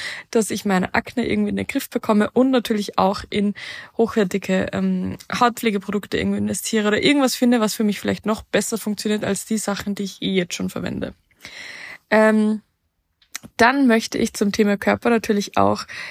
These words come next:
ja, so ein bisschen Sport reinbringen. Das ist sowieso immer der Klassiker Anfang des Jahres, aber, ähm, ich möchte da jetzt keine utopischen Ziele setzen, was Sport betrifft, und ich muss jetzt auch nicht ins Fitnessstudio gehen und,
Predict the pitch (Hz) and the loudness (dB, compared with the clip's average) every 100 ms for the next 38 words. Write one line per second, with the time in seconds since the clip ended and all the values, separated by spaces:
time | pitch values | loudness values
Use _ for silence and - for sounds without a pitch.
0 | - _ 220 214 208 220 254 - 359 - | -16 _ 4 4 2 0 0 -2 -2 -4
1 | - 190 196 - - - 220 208 208 208 | 2 4 4 2 -4 4 4 6 4 2
2 | 208 220 214 233 262 233 226 - 202 196 | 0 2 2 2 0 0 -2 -2 -2 0
3 | 208 202 196 190 - 190 - - - 214 | 2 2 2 0 0 -2 -2 -2 0 0
4 | 226 220 220 220 214 233 - 202 196 202 | 0 -2 0 0 0 -2 -2 0 2 2
5 | - - - - - 208 202 196 196 196 | -2 -10 -12 -10 2 6 6 6 2 -2
6 | - 226 220 - 220 202 202 - - 202 | 0 2 2 2 2 4 2 0 0 0
7 | 208 - 196 214 - 208 - 269 269 247 | 0 -6 -6 -4 -2 -4 2 4 6 4
8 | 220 - 208 196 196 - 196 - 202 - | 0 0 -2 -2 -4 -2 -2 -2 -6 -4
9 | 202 - - 196 196 196 208 214 208 - | -4 -6 -6 -4 -4 -2 -2 -2 -4 -2
10 | 202 208 - 202 - 220 214 208 214 202 | -2 -2 -6 -8 -6 -6 -4 -4 -2 -2
11 | 196 196 196 - 196 190 | 0 0 0 -2 -4 -6